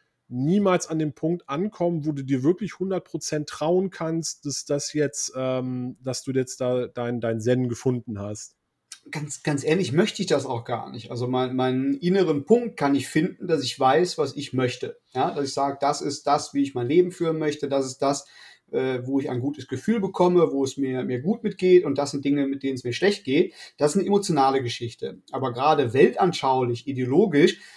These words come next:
Speaker 2: will ich mich nicht mehr in irgendeine Gruppe verorten. Ich bin Individualist, ich bin Grundsatzliberaler, ich sage, jeder soll seine Freiheit haben. Was ich für mich als richtig erkannt habe,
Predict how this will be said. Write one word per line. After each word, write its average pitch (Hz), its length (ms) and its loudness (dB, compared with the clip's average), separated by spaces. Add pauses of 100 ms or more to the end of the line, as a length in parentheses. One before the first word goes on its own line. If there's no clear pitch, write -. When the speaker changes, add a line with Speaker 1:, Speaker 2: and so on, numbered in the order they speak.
(140)
Speaker 2:
will 156 160 2
ich 185 140 -2
mich 170 180 -4
nicht 147 300 -4
mehr 175 200 2
in 156 120 -4
irgendeine 151 420 0
Gruppe 143 320 0
verorten. 123 500 -6
Ich 123 160 -14
bin 143 200 0
Individualist, 139 840 -2
ich - 100 -16
bin 127 160 -4
Grundsatzliberaler, 185 1200 2
ich 139 120 -6
sage, 135 480 2
jeder 151 280 2
soll 139 140 2
seine 123 200 -2
Freiheit 190 420 2
haben. 175 480 2
Was 143 240 -2
ich 175 160 -6
für 147 160 -6
mich 196 260 -2
als 135 160 -8
richtig 175 300 -10
erkannt 156 360 -2
habe, 151 360 4